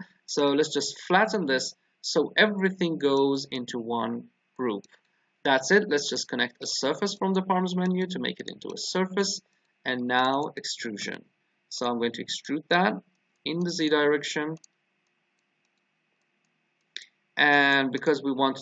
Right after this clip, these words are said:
to give that, uh, each of these, uh, curves an addition extrusion, I'm going to use a series.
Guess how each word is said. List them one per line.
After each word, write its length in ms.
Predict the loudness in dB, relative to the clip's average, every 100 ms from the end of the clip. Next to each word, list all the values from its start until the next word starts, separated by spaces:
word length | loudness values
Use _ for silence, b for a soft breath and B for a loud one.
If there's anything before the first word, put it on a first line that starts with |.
| -8
to 120 | -6
give 280 | -2 -4 2
that, 320 | 2 2 -2 _ _ _ _ _ _ -6
uh, 260 | -2 -2 -2 -2
each 220 | -2 2
of 180 | 0 0
these, 400 | -4 -4 -8 -12 B B B _ -4
uh, 140 | -2
curves 400 | 4 6 6 4
an 160 | -2 0 2
addition 520 | 2 2 2 4 2
extrusion, 560 | 0 -2 -2 0 0 0
I'm 160 | -2
going 180 | -2 -4 -4
to 180 | -4 -4 -4
use 220 | -6 -6
a 60 | -6
series. 800 | -4 -2 0 2 0 -2 -6